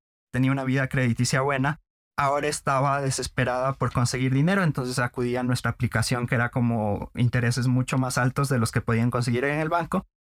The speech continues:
Y no tomamos en cuenta que si están pidiendo dinero donde nosotros, posiblemente sea porque algo pasó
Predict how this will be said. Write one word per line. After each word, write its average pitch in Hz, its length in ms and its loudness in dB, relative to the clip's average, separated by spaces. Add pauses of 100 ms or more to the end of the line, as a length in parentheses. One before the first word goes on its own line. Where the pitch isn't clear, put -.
(240)
Y 196 180 -6
no 196 220 2
tomamos 175 440 2
en 165 80 0
cuenta 156 320 0
que 131 300 0
si - 200 -6
están 151 300 -2
pidiendo 156 380 2
dinero 139 360 2
donde 151 300 2
nosotros, 127 540 0
posiblemente 131 680 0
sea 131 340 -2
porque 117 440 0
algo 127 360 0
pasó 139 440 0